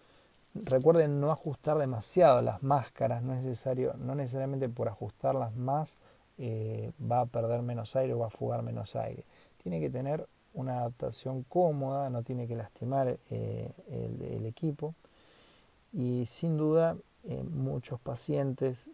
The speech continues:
tienen este tipo de problema de apnea de sueño, casi cam-, el tres por ciento de la población tiene apnea severa,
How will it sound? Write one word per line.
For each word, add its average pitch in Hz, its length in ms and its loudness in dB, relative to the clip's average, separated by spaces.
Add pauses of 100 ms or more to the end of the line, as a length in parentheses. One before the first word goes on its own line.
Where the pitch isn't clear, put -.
tienen 123 320 0
este 113 260 -4
tipo 117 400 -4
de 113 80 -2
problema 117 380 -2
de 110 80 -2
apnea 113 300 -2
de 113 60 -2
sueño, 151 380 0
casi - 240 -10
cam-, 117 220 -4
el 113 120 -6
tres 131 220 -4
por 117 220 -4
ciento 127 280 -4
de 117 60 2
la 110 100 0
población 113 460 -4
tiene 123 200 -2
apnea 110 340 -4
severa, 123 480 0